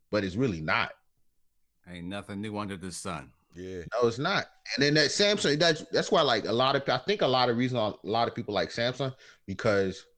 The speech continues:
Speaker 1: no matter how used you, how used to it you get, there's always something new that's on there.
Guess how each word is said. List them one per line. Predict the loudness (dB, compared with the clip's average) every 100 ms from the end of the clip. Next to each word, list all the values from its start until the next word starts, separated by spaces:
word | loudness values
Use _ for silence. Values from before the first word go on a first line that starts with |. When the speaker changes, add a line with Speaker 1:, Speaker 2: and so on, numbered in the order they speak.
| _ _ _ _ _ _ _ _
Speaker 1:
no | 0 2
matter | 4 2
how | 2 2 2
used | 2 0 0
you, | -4 -4 _ -6
how | 2 2
used | 4 0 0
to | 0
it | 0
you | 0
get, | 2 2 2
there's | 0
always | 2 0
something | 0 -6 -4 -2
new | -2
that's | -2 -6
on | -12
there. | -14